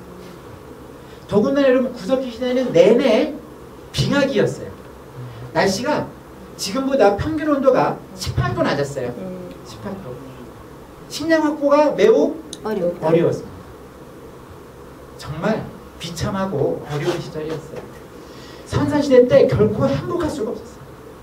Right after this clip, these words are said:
Speaker 1: 그랬죠. 근데 여러분, 이러한 구석기, 이러한 구석기 시대가 몇만 년 지속됐는지 알아요? 아무도 모르죠. 조금 이따 말씀드리겠습니다. 그러면,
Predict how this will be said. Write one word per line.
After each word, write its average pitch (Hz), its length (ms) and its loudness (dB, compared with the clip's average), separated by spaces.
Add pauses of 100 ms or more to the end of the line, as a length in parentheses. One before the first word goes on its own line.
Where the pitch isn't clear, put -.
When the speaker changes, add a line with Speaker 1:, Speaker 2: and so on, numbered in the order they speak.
(720)
Speaker 1:
그랬죠. 95 320 -14 (640)
근데 233 180 0
여러분, 240 300 10
이러한 233 320 8
구석기, 202 440 2
이러한 220 300 8
구석기 226 380 4
시대가 - 480 4 (420)
몇만 254 360 8
년 240 140 2
지속됐는지 185 500 0
알아요? - 340 2 (2500)
아무도 143 300 -2
모르죠. 98 380 -8 (600)
조금 233 200 0
이따 - 140 -2
말씀드리겠습니다. - 580 -8 (960)
그러면, 269 380 2